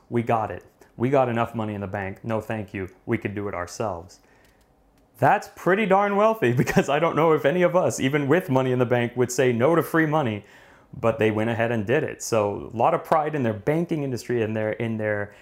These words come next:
uh, in their manufacturing, uh, and fashion, and in their medicine. They were all around a self-sufficient, self-contained, self-reliant,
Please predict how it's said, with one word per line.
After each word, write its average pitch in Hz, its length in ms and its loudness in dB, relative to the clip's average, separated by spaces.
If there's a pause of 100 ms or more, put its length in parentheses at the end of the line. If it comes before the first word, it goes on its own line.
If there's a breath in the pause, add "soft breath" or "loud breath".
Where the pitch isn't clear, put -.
(260 loud breath)
uh, 98 340 -4
in 110 140 -4
their 104 100 -6
manufacturing, 147 1160 -2
uh, 110 200 0
and 113 160 -4
fashion, 147 600 -2
and 117 260 -4
in 120 160 -4
their 113 120 -6
medicine. 110 760 -4 (300 loud breath)
They 131 120 2
were 127 200 0
all 160 280 4
around 120 380 0
a 104 120 -6
self-sufficient, 147 1300 -2 (180 soft breath)
self-contained, 131 1120 -2
self-reliant, 131 1040 0